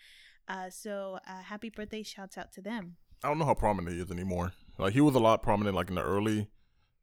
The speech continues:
Speaker 2: like, when reggaeton first started, like,
Speaker 1: Mm-hmm.
Speaker 2: two thousand four, two thousand five, and then, like, even, like, two thousand nine, two thousand eight, something like that. I don't know about now, just because there's so many different, like,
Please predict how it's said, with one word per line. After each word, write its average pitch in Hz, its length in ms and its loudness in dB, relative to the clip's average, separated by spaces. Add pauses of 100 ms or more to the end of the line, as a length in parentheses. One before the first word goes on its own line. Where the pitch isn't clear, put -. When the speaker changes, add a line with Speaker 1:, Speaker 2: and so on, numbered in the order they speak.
(160)
Speaker 2:
like, 101 340 -2
when 95 180 -2
reggaeton 104 380 0
first 107 180 0
started, 107 320 2
like, 90 140 -2
Speaker 1:
Mm-hmm. 87 60 -2
Speaker 2:
two - 60 -2
thousand 95 200 2
four, 98 220 2
two 98 120 -4
thousand 92 180 0
five, 95 360 2 (360)
and 104 120 0
then, 101 100 4
like, 95 120 2
even, 104 200 0
like, 92 140 0
two 107 80 -4
thousand 87 260 0
nine, 90 280 0
two - 100 -8
thousand 82 260 -2
eight, 95 220 -4
something 101 160 -2
like 98 140 -2
that. 107 260 -2 (240)
I - 80 2
don't 185 80 0
know 196 80 2
about 113 240 4
now, 85 540 0
just 117 120 -2
because 117 200 2
there's 110 120 2
so 120 160 4
many 117 180 2
different, 98 600 -2
like, 90 200 -2